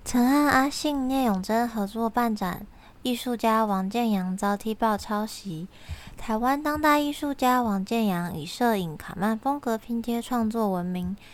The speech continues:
在近日由他创办的台湾版线上艺术作品交易社团一起加油，被人发现贩售多张辛普森系列的作品，有抄袭的嫌疑。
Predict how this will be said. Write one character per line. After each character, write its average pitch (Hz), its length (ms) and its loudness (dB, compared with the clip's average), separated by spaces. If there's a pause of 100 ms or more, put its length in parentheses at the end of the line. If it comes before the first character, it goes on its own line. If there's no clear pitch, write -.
(260)
在 262 200 4
近 254 200 -4
日 240 200 -2
由 208 160 0
他 247 180 -2
创 285 260 -6
办 285 200 0
的 220 120 2
台 208 220 -2
湾 220 240 2
版 208 180 0
线 208 240 -2
上 202 240 -2
艺 208 120 -2
术 208 180 -6
作 202 180 -2
品 202 200 -8
交 208 200 0
易 220 120 -4
社 233 200 -2
团 185 360 -6
一 214 100 -6
起 - 260 -12
加 190 220 0
油， 175 300 -2 (420)
被 294 180 2
人 240 160 2
发 233 240 2
现 240 380 -2 (340)
贩 226 220 -2
售 220 180 0
多 220 240 -2
张 233 240 -2
辛 254 240 -8
普 226 140 -6
森 202 260 -2
系 226 180 -2
列 220 180 2
的 185 80 -2
作 202 240 -4
品， 196 240 -8 (180)
有 - 180 -2 (240)
抄 208 300 -4
袭 202 220 -10
的 180 120 -6
嫌 180 300 -8
疑。 180 320 -8